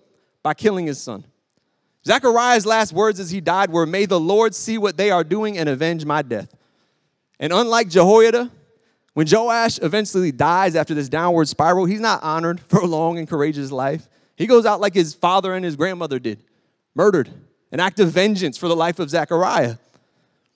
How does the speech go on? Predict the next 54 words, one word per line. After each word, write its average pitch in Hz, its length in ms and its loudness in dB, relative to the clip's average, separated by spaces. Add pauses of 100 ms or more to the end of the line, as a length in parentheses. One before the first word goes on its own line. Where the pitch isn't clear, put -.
(320)
And 165 80 -2
not 277 200 2
only 320 260 2
is 262 120 0
he 262 100 -2
not 226 260 0
buried 226 380 4
with 180 180 0
the 185 80 -4
kings 185 640 -2 (100)
like 135 140 -6
Jehoiada 151 400 2
was, 98 280 -8 (260)
he's 180 100 -4
not 294 120 0
even 226 200 0
mentioned 185 580 -2 (320)
in 170 100 -2
the 190 60 0
lineage 190 400 0
of 165 80 -2
Jesus 139 480 -4
in 147 140 -12
the 135 60 -4
New 135 100 -4
Testament. 117 500 -8 (840)
Again, 214 180 -6
this 294 120 -4
is 285 120 0
a 220 80 6
mind-blowing 196 1080 0 (260)
one 214 320 4
eighty 202 200 2
you 180 160 -2
just 190 260 -2
see 226 220 -2
in 185 100 4
the 165 100 4
center 233 440 0
of 214 200 2
his 180 180 2
life 180 320 -2
and 175 100 -2
in 165 80 0
the 156 80 0
center 196 320 -4
of 156 200 0
his 143 160 -4
reign. 190 260 -6
And 147 140 -4
again, 160 300 -4
it 143 160 -8
all 208 200 -2
pivots 185 580 -8